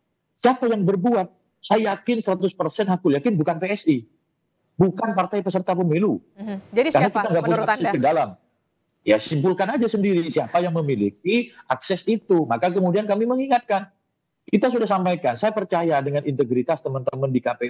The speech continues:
Speaker 1: U R I maupun Bawaslu R I. Saya yakin mereka se-, se-, sering kali berdiskusi, berdialog dengan kami. Berdiskusi panjang lebar demi kete-, kenegaraan ini, demi perbaikan demokrasi. Tapi masalahnya,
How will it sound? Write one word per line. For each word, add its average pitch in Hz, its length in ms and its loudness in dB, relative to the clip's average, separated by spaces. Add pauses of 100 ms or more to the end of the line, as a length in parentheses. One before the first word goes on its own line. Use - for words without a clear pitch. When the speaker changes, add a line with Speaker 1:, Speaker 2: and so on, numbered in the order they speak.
Speaker 1:
U 120 80 2
R 120 240 0
I 160 80 2
maupun 120 320 -4
Bawaslu 101 400 0
R 120 240 0
I. 98 80 -6
Saya 156 320 2
yakin 117 240 -2 (400)
mereka 131 400 2
se-, 131 160 -8 (240)
se-, 160 400 2
sering 226 480 2
kali 175 320 2
berdiskusi, 143 640 0
berdialog 123 480 0
dengan 107 320 -4
kami. 90 320 -2 (400)
Berdiskusi 127 720 0
panjang 117 320 -2
lebar 113 320 0
demi 117 240 -4
kete-, - 240 -2
kenegaraan 101 640 0
ini, 90 240 -6
demi 113 320 0
perbaikan 104 560 0 (240)
demokrasi. 98 480 -2 (320)
Tapi 247 240 2
masalahnya, 113 960 -2